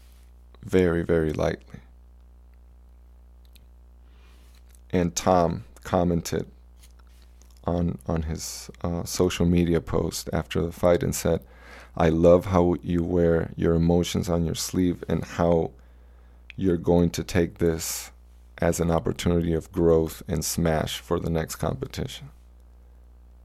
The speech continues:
And that's how they see it. It's an opportunity to just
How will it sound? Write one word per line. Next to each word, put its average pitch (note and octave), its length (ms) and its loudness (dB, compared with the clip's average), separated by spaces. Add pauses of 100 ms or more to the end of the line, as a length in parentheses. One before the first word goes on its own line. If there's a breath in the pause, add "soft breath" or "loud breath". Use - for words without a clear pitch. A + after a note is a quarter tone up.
(2000)
And F2+ 120 0
that's F#2+ 200 0
how G#2 160 0
they G#2 120 0
see A2 240 -4
it. C3 180 -4 (840)
It's F#2 220 -2
an F#2+ 80 0
opportunity F#2+ 600 -2
to F2+ 160 -6
just F2 440 -4